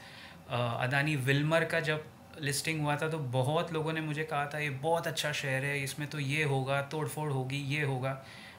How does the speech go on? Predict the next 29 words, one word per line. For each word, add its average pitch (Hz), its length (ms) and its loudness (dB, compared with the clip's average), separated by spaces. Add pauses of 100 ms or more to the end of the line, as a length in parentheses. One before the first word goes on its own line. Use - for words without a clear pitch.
(140)
But 131 140 0
guys 131 520 2
जो 139 180 -2
group 143 460 0
है, 113 240 0 (200)
जो 139 180 -2
मूलभूत 151 640 -2
हमारा 143 580 -2 (200)
investing 127 600 0
में, 151 100 0
value 127 340 4
investing 147 380 -2
में 151 80 0
हम 151 100 -2
क्या 160 220 4
देखते 127 320 -2
हैं 110 160 -8 (640)
कि 147 80 -4
पी 151 400 0
रेशियो 156 400 2
कितना 127 420 -2
है, 117 300 -2
price 131 320 2
to 143 40 -4
book 135 220 -2 (120)
कितना 120 340 0
है। 113 240 -6 (300)
Adani 127 380 4
Wilmer 156 580 0